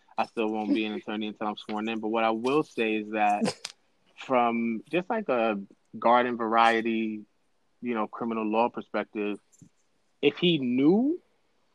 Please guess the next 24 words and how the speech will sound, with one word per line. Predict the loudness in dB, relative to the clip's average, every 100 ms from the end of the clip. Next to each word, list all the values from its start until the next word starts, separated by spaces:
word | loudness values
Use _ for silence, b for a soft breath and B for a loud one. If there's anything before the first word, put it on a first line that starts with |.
| _ -4
and | -2
he | 0
was | 2 2 2
a | -2 -4
part | 2 2 2
of | -2 -4 -4
the | -8
conspiracy | -8 -6 -2 -2 -2 -4
to | -4
defraud | -6 -4 -2 -2 -2 -8 _ _ _ _ _
the | -2
United | 0 0 -2
States | -4 -4 -2
gov-, | -4 -4 -6
government | -4 -2 -2 -4 -6
and, | -8 -4
like, | -2 -4 -6 _ _
in | -8 -6 -2
violation | 0 0 0 -4 -6 -6
of | -6 -6 -12 -20 -12
U | -6 -4
S | -4
election | -4 -6 -6 -6
law, | -2 0